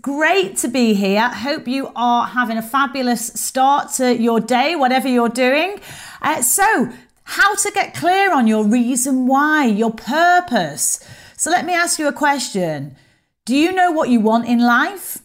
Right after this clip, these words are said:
You know, or you're feeling a little bit confused. Maybe you're not quite sure what the next phase of your life, business, work looks like. Well, you know what?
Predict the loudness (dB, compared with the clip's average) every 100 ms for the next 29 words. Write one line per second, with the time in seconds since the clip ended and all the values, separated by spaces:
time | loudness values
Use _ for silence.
0 | _ _ _ _ _ _ 0 2 4 4
1 | 4 4 2 0 0 2 2 2 2 2
2 | 2 2 2 0 -2 -4 -4 -4 -4 0
3 | 0 2 0 -2 -2 -2 -2 0 0 -2
4 | -2 -2 -2 -4 -2 0 2 2 0 -4
5 | -6 -4 0 0 -2 -6 -2 0 2 2
6 | 2 0 0 0 0 0 2 2 0 -2
7 | -4 0 0 2 0 0 -2 0 0 0
8 | -2 -2 -2 -2 -4 -4 -6 -10 -18 -20
9 | -20 -10 0 2 2 0 0 2 2 2
10 | 2 0 -2 -6